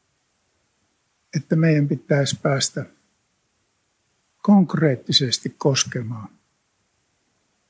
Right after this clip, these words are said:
vaikkapa Jeesuksen haavoja, ennen kuin voidaan hyväksyä kaikki se, mitä Jumala pyhyydessään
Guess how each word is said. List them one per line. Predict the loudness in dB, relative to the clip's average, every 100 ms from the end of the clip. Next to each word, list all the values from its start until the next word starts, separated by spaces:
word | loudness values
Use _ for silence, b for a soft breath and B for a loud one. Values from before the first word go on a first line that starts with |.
| _ _ _ _ _ _ _
vaikkapa | -6 -4 -4 0 0
Jeesuksen | 2 0 0 -2 0 0
haavoja, | 0 -2 -4 -6 -6 -12 _ _ _ _ _
ennen | 2 4 2
kuin | 2 2
voidaan | 2 2 0 2
hyväksyä | 2 2 -2 -2 -2 -4
kaikki | 0 0 0 -2 -2
se, | 0 -2 -4 -8
mitä | -4 -2
Jumala | 2 2 2 -2
pyhyydessään | 0 2 2 0 -2 -4 -6 -6 -8